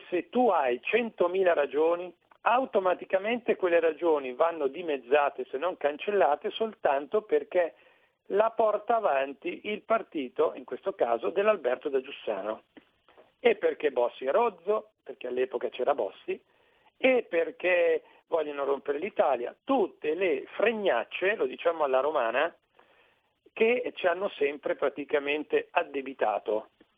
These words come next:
Torniamo al discorso, e dopo chiudo, lascio spazio agli altri. Veniamo al discorso, mm, inerente il partito della Meloni. Il partito della Meloni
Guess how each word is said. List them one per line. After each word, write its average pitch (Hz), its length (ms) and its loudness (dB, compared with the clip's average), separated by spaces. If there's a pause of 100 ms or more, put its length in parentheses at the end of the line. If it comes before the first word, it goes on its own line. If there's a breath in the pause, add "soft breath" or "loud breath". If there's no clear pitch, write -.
(480)
Torniamo 233 420 2
al 233 80 -2
discorso, 185 460 -2
e 175 40 0
dopo 160 240 -4
chiudo, 147 400 -2
lascio 143 200 -4
spazio 139 360 -4
agli 131 120 -2
altri. 123 420 -2 (600)
Veniamo 226 380 2
al 233 80 0
discorso, 214 800 -2 (440)
mm, 139 720 -16
inerente 196 960 0 (420)
il 220 180 -6
partito - 400 -2
della 147 220 2
Meloni. 131 480 0
Il 143 100 -10
partito 196 340 -2
della 165 220 2
Meloni 185 580 -2